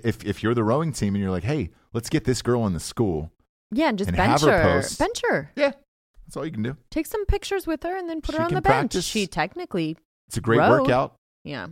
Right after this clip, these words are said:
Speaker 1: Rowing's a great workout. She doesn't have to actually be in the competitions.
Speaker 2: I
Speaker 1: You
Speaker 2: think
Speaker 1: know?
Speaker 2: where they messed up is that their kids didn't fall in line. So
Speaker 1: Oh.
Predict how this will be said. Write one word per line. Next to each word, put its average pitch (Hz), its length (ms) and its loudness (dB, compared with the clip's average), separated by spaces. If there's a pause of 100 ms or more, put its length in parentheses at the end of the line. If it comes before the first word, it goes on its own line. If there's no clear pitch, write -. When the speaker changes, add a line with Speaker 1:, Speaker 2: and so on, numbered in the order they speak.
(120)
Speaker 1:
Rowing's 110 320 -2
a - 20 -6
great 107 220 -2
workout. 120 320 -2
She - 140 -8
doesn't 110 140 -4
have 107 140 -6
to 87 240 -2
actually 82 300 -4
be 76 180 -4
in 90 80 -2
the 95 60 -4
competitions. 107 720 -8 (580)
Speaker 2:
I 190 60 -4
Speaker 1:
You 175 60 -4
Speaker 2:
think 202 180 -2
Speaker 1:
know? 175 80 -12
Speaker 2:
where 196 160 2
they 175 200 0
messed 160 380 -4
up 202 240 0
is 160 120 -6
that 151 160 -4
their 147 120 -2
kids 156 720 -2
didn't 151 260 -2
fall 147 300 0
in 139 140 -8
line. 151 480 -8 (1400)
So 175 560 4
Speaker 1:
Oh. 95 380 2